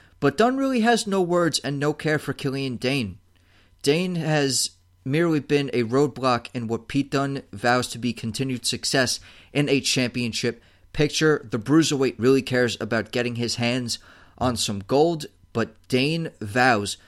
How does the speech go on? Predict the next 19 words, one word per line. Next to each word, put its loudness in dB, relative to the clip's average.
to -2
break -2
Pete -4
Dunne, 0
and -2
that's 2
definitely 2
a -2
outside 4
of -4
a -6
title 0
scene -2
rivalry 0
worth 0
keeping -2
your 0
eyes 4
on. -2